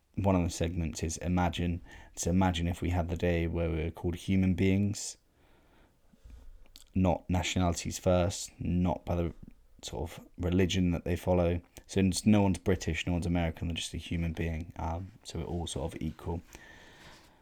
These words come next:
which is, is pretty true, if you ask me. So there's other parts in the book where he talks about sort of societal norms and men crying. Now, I'm a crier. I mean, I haven't,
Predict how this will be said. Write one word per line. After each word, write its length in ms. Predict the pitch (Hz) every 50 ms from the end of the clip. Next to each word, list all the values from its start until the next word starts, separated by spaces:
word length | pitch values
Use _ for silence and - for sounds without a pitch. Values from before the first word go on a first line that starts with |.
| _ _ _ _ _ _
which 180 | - 131 - 123
is, 260 | 113 98 - - - -
is 200 | - 95 92 82
pretty 280 | - - - 85 80 78
true, 320 | - - - 80 82 80 - - - - - - - - _ - - - _ _ _ _ _ _ _ _ _ - - - - - - - -
if 240 | 92 87 - -
you 120 | 87 87 87
ask 400 | 85 85 82 82 - - - -
me. 220 | 90 90 92 104 - - _ _ _ _ _ - - - - - - - - - -
So 100 | - -
there's 180 | 120 120 117 -
other 220 | - - 135 139
parts 320 | - - 123 104 - - 113
in 20 |
the 60 | 107
book 180 | 92 98 90 -
where 60 | -
he 60 | 87
talks 280 | - - - - - 95
about 260 | 92 90 87 73 -
sort 240 | - - - - -
of 60 | -
societal 560 | - 95 - - 98 90 90 90 - - 90
norms 720 | 87 87 92 95 95 92 87 87 87 87 87 87 - - - - - - - - - - - -
and 760 | - 95 92 92 87 87 87 85 85 82 85 85 85 - - - - - - - -
men 500 | 101 101 98 95 95 92 87 87 85 82
crying. 560 | 78 - 104 95 90 85 82 82 76 73 80
Now, 300 | 85 85 85 85 80 - - - - - - - - -
I'm 100 | - 101
a 80 | 98 -
crier. 520 | - - 104 101 92 82 80 82 87 87 - _ _ - - - - _ _ _ _ _ -
I 40 | 104
mean, 120 | 95 90
I 20 | 92
haven't, 340 | 95 104 98 87 - -